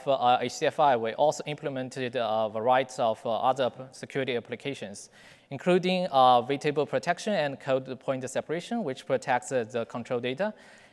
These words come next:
and, uh, uh, s-, standard C library enhancement and, uh, data, uh, uh, and kernel protection. We protect, uh, the integrity of non-control data.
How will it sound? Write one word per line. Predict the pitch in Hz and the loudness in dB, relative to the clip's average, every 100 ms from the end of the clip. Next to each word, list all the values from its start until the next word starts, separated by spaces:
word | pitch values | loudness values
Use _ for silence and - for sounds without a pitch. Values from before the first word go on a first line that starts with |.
| _ | _
and, | 139 147 147 139 | 2 2 0 2
uh, | 147 143 139 | 6 8 8
uh, | 131 127 | 8 8
s-, | 127 - 165 - | 8 2 -2 0
standard | 170 170 170 151 | 0 2 2 0
C | - 147 | 0 4
library | 143 143 151 | 4 4 0
enhancement | 135 160 156 - 165 175 | 0 0 0 0 -8 -6
and, | 143 123 117 | -4 -2 -2
uh, | 117 | -4
data, | 113 135 131 | -2 -2 2
uh, | 131 120 110 110 107 | 4 4 4 4 2
uh, | 120 110 113 | 2 2 2
and | 110 - | -2 -4
kernel | - 170 165 | -2 0 0
protection. | 156 170 160 - 160 151 | -2 -2 -2 -2 -6 -4
We | 123 123 | -4 -4
protect, | - - 120 131 123 - | -8 -8 -4 -2 -2 -4
uh, | 120 107 107 104 104 | -4 0 2 0 -2
the | 110 | -6
integrity | 110 135 175 - 165 | -6 -4 -2 -2 -4
of | 151 | -4
non-control | 156 147 151 147 151 143 | -4 -6 -6 -8 -6 -4
data. | 143 143 143 | -4 -2 -4